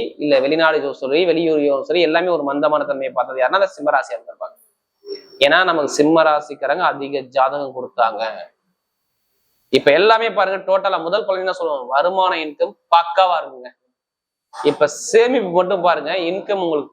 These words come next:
பணம் கிடைச்சுக்கிட்டே இருக்கும். சிம்ம ராசியை பொறுத்தவரை இந்த காலகட்டம் பண பிரச்சனை உங்களுக்கு வராது, வருமான பிரச்சனை வராது, இன்கம் வருமானம் வந்துகிட்டே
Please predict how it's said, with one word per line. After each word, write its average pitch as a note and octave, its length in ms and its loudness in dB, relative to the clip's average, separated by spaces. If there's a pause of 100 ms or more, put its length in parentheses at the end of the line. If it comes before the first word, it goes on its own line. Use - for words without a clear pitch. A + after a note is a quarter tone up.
பணம் E3 240 0
கிடைச்சுக்கிட்டே D3+ 380 -2
இருக்கும். B2+ 260 -6
சிம்ம D#3+ 220 2
ராசியை D3 280 0
பொறுத்தவரை B2+ 420 2 (960)
இந்த C#3+ 180 2 (180)
காலகட்டம் E3 680 0 (160)
பண D3+ 200 0 (120)
பிரச்சனை D3 440 -2 (140)
உங்களுக்கு C#3 360 -4 (120)
வராது, B2+ 480 0 (340)
வருமான E3 380 2 (140)
பிரச்சனை D3+ 380 -8
வராது, C3 380 0 (160)
இன்கம் E3 360 -2 (120)
வருமானம் C#3 500 0
வந்துகிட்டே C3+ 480 -4